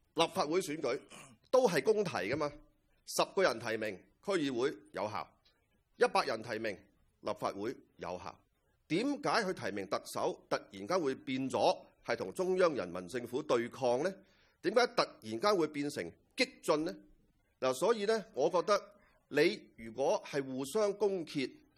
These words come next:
只有呢，係將嗰個爭取民主嘅力量呢，係削弱。咁所以我好希望喺往後嘅日子，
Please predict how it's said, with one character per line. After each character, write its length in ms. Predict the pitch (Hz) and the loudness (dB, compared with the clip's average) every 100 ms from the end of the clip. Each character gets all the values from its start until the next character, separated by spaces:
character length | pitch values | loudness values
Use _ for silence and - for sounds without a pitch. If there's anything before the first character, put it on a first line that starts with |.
| _ | _
只 320 | - 127 170 | -10 -4 0
有 260 | 233 135 143 | 4 4 4
呢， 120 | 175 160 _ | 0 -4 _
係 280 | - 127 120 | -6 -4 -4
將 340 | 110 - 190 185 - | -2 4 6 6 2
嗰 160 | 143 | -2
個 140 | 170 135 | 0 0
爭 280 | 117 202 185 | 0 0 0
取 100 | 139 | -2
民 200 | 135 82 | -2 -4
主 100 | 127 | -2
嘅 120 | 131 | -2
力 60 | 98 | -2
量 200 | 104 95 | -4 -2
呢， 120 | 123 131 | -4 -6
係 120 | 104 | -10
削 200 | 90 107 - | -6 -6 -6
弱。 160 | 92 - _ _ _ _ _ _ - | -10 -12 _ _ _ _ _ _ -4
咁 140 | 233 | 0
所 140 | 208 | 4
以 100 | 220 | 4
我 220 | 190 135 156 | 4 4 2
好 160 | 170 | 2
希 200 | 190 196 | 2 2
望 300 | 180 113 98 - - _ _ - | 2 2 0 -4 -18 _ _ -4
喺 360 | 127 143 185 170 _ _ _ _ _ 135 | 0 2 0 -8 _ _ _ _ _ -4
往 280 | 120 123 151 | 0 0 0
後 260 | 117 110 | -2 0
嘅 80 | 123 | 0
日 20 | |
子， 340 | 98 - 107 | -2 -8 -10